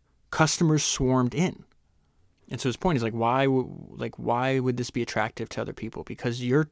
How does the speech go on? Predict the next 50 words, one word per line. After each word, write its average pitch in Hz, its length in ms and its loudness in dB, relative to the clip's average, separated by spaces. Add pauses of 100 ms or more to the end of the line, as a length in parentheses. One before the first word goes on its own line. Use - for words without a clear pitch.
(140)
your, 147 260 2 (140)
your 139 200 4
product 131 460 2 (460)
gives 139 340 6
your 127 260 6
customers - 640 -4 (300)
some 156 260 6
kind 131 240 2
of 120 140 -2
benefit, 117 360 -4
some 135 140 0
kind 135 140 2
of 120 80 0
extra - 340 -6
skill, - 380 -2
right? 120 180 -2
And 123 100 -4
so 123 120 -2
if 113 120 -6
you 143 200 2
can 143 260 0 (260)
say, 139 200 4
"Hey, 127 240 4
come 151 280 2
over 165 140 4
here, 120 300 4 (240)
I 127 120 4
will 127 120 2
spend 127 240 2
a - 20 0
week 147 240 2
or 143 60 0
two 117 320 2 (300)
in 123 100 0
intensive 147 420 0
training 117 380 0
so - 180 -2
you 123 80 2
know 120 300 0
everything 156 420 4
that 131 180 2
this 135 140 0
product, 123 420 0
every 156 280 4
superpower 147 600 4
this 120 160 -2
product 117 300 2
can 113 140 -4
give 127 220 -2
you." - 180 -14